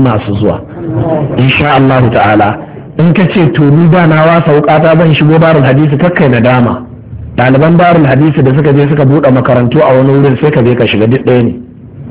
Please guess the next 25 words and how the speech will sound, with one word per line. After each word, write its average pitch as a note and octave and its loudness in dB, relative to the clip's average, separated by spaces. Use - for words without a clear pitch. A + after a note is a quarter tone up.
Su C#3+ 0
kuma D#3 2
sai E3 0
su C#3+ 0
zo D3 2
da C#3 0
irin F3 2
tasu D3+ 0
manhajiyar C3+ 2
da C3 0
irin E3 2
nasu D#3+ 0
ainihin D3 0
particulars C3+ 0
ɗin B2+ 0
ko? G3+ 2
Yadda D#3 2
haka E3 0
tsarin D#3 2
yake D3 -2
shi D#3+ -2
kenan C#3+ 0
sai D3+ 0
ka C#3 0
ga, B2+ 0